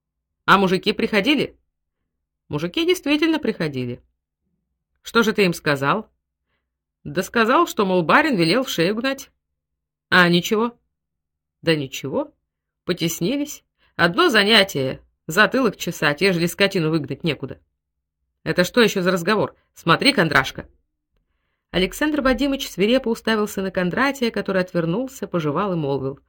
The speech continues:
«Барышня у нас будто захворала». «Как так?» «Так и захворали. Всю ночь метались. Вот что». Александр Вадимович сказал: «Хм», и поморщился. В то, чтобы Волковы могли хворать, он не верил.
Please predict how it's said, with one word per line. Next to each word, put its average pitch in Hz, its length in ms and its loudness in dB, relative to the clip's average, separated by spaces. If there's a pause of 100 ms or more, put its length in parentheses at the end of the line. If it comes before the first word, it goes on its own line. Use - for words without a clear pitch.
(460)
«Барышня 180 520 0
у 165 40 0
нас 151 180 0
будто 139 220 -10
захворала». 135 640 -4 (920)
«Как 202 280 0
так?» - 300 -10 (640)
«Так 254 240 -2
и 294 60 -4
захворали. 175 640 0 (200)
Всю - 220 2
ночь 240 240 2
метались. 143 540 -4 (360)
Вот 202 220 -4
что». - 260 -12 (920)
Александр 180 440 -2
Вадимович 185 360 0
сказал: 180 560 0 (340)
«Хм», 214 340 -2 (220)
и 214 100 0
поморщился. 170 840 -6 (800)
В - 80 -20
то, 294 240 0
чтобы 226 320 -2
Волковы 208 400 0
могли 185 260 0
хворать, 214 480 0
он 247 140 2
не 262 100 0
верил. 269 340 -2